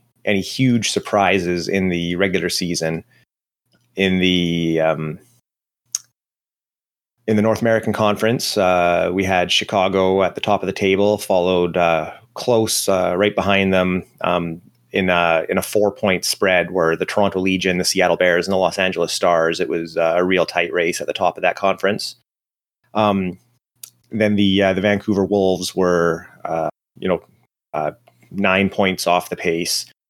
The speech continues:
And then after, behind Vancouver, then there you can sort of see there's a, a pretty significant stratification between those top five teams in the conference and the bottom three, as, uh, Vancouver in f-, fifth place in that conference, uh, had a ten-point cushion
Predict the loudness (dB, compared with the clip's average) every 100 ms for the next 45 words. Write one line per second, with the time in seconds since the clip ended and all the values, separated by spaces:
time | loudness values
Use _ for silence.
0 | _ _ -4 0 2 0 -2 -2 0 2
1 | 4 4 2 0 0 2 2 2 2 2
2 | 2 2 0 -2 -2 0 0 -4 _ _
3 | -6 0 2 2 2 2 0 _ -16 -16
4 | -16 _ -6 -4 0 0 0 0 2 2
5 | 0 -2 -4 -2 2 0 0 0 0 2
6 | 2 2 0 0 2 0 0 0 0 0
7 | 0 0 0 0 0 0 0 -2 -2 0
8 | 0 0 -2 -2 -2 0 0 0 -4 -2
9 | -2 0 -6 -12 _ _ _ -6 0 0
10 | 0 0 2 0 -2 _ -10 -2 -2 -2
11 | 0 0 2 0 -2 -6 -12 -20 -20 _
12 | _ _ _ -6 -2 -2 0 0 0 0
13 | -2 -2 0 -2 -2 -4 -4 -2 -2 0
14 | -2 -2 -2 -2 0 -2 -2 -2 -2 0
15 | 0 0